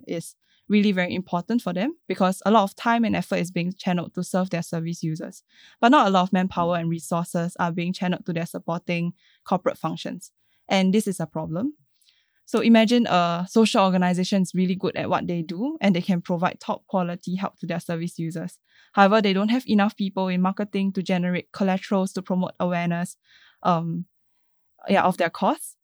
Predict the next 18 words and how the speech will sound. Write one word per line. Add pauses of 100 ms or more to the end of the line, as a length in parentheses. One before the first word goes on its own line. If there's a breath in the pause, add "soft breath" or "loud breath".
They
might
wind
up
not
being
able
to
attract
much
needed, (340)
uh,
help, (920)
like,
uh,
volunteers
and
fundraise,